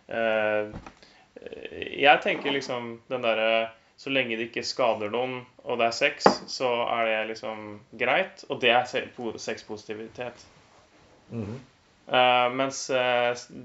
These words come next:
Speaker 1: sexnegativitet, eh, det blir at du, da,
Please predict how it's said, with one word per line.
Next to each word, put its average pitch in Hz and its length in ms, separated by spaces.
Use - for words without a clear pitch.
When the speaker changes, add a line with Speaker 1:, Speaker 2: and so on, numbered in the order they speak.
Speaker 1:
sexnegativitet, 117 1120
eh, 117 280
det 117 280
blir 117 180
at 113 140
du, 117 260
da, 131 320